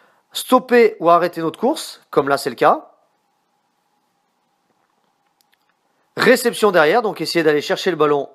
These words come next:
le plus haut possible sur la réception. Voilà, et on enchaîne, passe au joueur suivant qui enchaîne sur la même situation.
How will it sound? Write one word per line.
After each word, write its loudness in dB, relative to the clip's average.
le -2
plus -10
haut -6
possible -10
sur -4
la 0
réception. -4
Voilà, 0
et 0
on -6
enchaîne, -6
passe -2
au -2
joueur -6
suivant -4
qui -8
enchaîne -8
sur -6
la -2
même -8
situation. -8